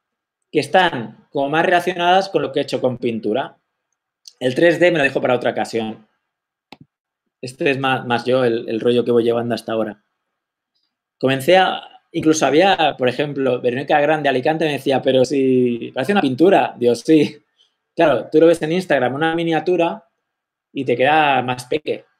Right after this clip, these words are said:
¿no? Y parecía una pintura lo que voy pintando habitualmente. Pero en este caso es Illustrator. Pero fue tal punto, bueno, aquí veis todo el serial de imágenes,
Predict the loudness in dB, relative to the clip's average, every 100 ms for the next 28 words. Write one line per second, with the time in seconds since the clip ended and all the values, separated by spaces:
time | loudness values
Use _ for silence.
0 | _ _ _ _ -12 -6 -4 0 0 2
1 | 2 2 0 0 4 6 4 2 -2 -2
2 | -2 -2 -2 -2 -2 -2 -2 -2 -4 -4
3 | -2 -2 -2 -4 -8 _ _ _ -6 0
4 | 2 2 0 -2 -4 -2 -4 -4 -10 -18
5 | _ _ _ _ _ _ _ _ _ _
6 | _ _ 0 2 4 4 4 2 2 2
7 | 0 -2 _ _ _ _ _ _ _ -20
8 | -20 _ _ _ _ -10 -8 -2 0 0
9 | 0 2 2 0 -2 -2 0 -2 -8 _
10 | -10 -8 -6 -8 -10 -14